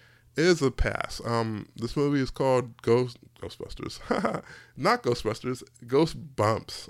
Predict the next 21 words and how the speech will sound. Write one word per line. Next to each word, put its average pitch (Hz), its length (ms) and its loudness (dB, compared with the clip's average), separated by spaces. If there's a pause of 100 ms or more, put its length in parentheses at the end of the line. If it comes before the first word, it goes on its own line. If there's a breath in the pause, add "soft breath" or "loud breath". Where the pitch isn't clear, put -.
um, 101 300 -4 (180)
Haunted 117 320 -4
House, 101 380 -6 (480 soft breath)
Haunted - 300 -8
House, - 200 -12 (280 loud breath)
Haunted 160 320 -2
Halloween. 127 720 0 (440 soft breath)
Um, 90 200 -2
this 123 200 2
one 180 100 2
I 156 40 -2
gave 156 120 4
a 139 60 4
semi-pass 131 1000 -2
just 113 180 -6
because 123 500 0 (640 soft breath)
I 135 180 0
am 165 220 0
not 143 280 0
exactly 120 420 -4
sure 92 420 -6